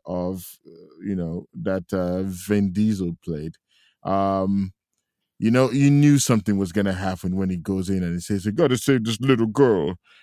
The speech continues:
And he picks her up and walks right into the middle of the street, takes his helmet off. Stupid man. Um, he gets shot, but he survived and became a car trader when he got back to the U S. Um,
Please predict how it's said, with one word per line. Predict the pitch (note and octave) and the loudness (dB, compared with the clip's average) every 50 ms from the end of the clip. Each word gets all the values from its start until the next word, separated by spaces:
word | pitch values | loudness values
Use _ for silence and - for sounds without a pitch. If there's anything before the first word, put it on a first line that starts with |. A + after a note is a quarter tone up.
| _ _ _ | _ _ _
And | - F2+ | 0 0
he | G2+ F#2+ | 0 0
picks | - - A#2 G#2 - - | 2 0 0 0 2 2
her | G#2 G2 G2+ | 2 4 4
up | G#2+ G2+ F2+ | 4 2 2
and | - F2+ F2+ F#2 | 0 -2 -2 0
walks | F#2 G2 G2 F#2 - - - | 0 0 -2 -2 -4 -6 -2
right | G2+ G#2+ G#2+ A2 G2+ | 0 2 2 2 0
into | G#2 G2 F#2+ F#2+ | -2 -4 -4 -4
the | F#2 F#2+ | -2 0
middle | F#2+ F#2+ F#2+ F#2+ F#2+ F#2+ | 0 0 0 0 -2 -2
of | F2 | -4
the | E2+ F2+ | -6 -8
street, | - - - G#2+ - - | -8 -6 -4 -4 -2 0
takes | - B3 B3 - | 0 0 0 0
his | A3 F3 C#3+ | 0 0 2
helmet | D3+ E3 F3+ F#3 E3+ C3 F#2+ D2 | 2 2 4 4 2 2 0 -2
off. | D2 D#2+ D#2+ - - - | -4 -4 -6 -8 -10 -16
Stupid | - - - - _ _ - B2 G#2+ - B1+ A1+ - | -20 -20 -20 -20 _ _ -10 -10 -10 -10 -12 -14 -12
man. | - - - - - _ _ _ _ _ _ _ _ | -14 -16 -16 -18 -20 _ _ _ _ _ _ _ _
Um, | - G#2+ G#2+ G#2 G2+ G2+ G2 G2+ G2+ G2+ - _ _ _ _ _ _ _ _ _ _ | 0 2 2 2 2 2 0 0 -2 -4 -6 _ _ _ _ _ _ _ _ _ _
he | A#2+ | -2
gets | A#2 C3 D3 C#3+ C3 - | 2 4 4 4 2 2
shot, | - D3 C#3 B2+ A2+ F#2+ D#2+ - | 2 4 6 6 4 2 0 -2
but | - A2+ A2+ | -2 0 0
he | A2+ A#2 | 0 0
survived | A#2+ - G#2+ F#2+ F2 F#2+ F2 E2+ E2 E2+ E2 - | 0 -2 -2 -2 -2 -2 -2 -2 -4 -4 -4 -4
and | E2+ F2 | -4 -4
became | E2+ F2+ - - F#2+ F2+ F2+ F#2 - | -4 -4 -4 -2 -2 0 -2 -2 -2
a | - E2+ F2 F2 F2 E2+ - _ | -4 -4 -4 -4 -4 -6 -10 _
car | - - A#2+ A2+ A2+ | -2 0 2 2 2
trader | - - - D#2 D2 C#2+ C#2+ | 0 -4 -6 -6 -6 -8 -8
when | D#2 D#2 D#2 | -8 -8 -8
he | D#2 D2+ | -8 -8
got | - E2 D#2 | -8 -10 -10
back | - E2 E2 E2 | -8 -8 -10 -10
to | - - | -12 -14
the | C2 B1+ C2+ | -14 -12 -8
U | C#2+ D#2+ F2 F2 | -6 -4 -4 -2
S. | E2 D2 - - - - - - - _ - | -4 -4 -6 -10 -12 -16 -20 -20 -20 _ -2
Um, | - G#2 G#2 G#2+ G#2 G#2 G2+ G#2 G#2 G2+ - | 2 4 4 6 6 4 4 2 2 0 -2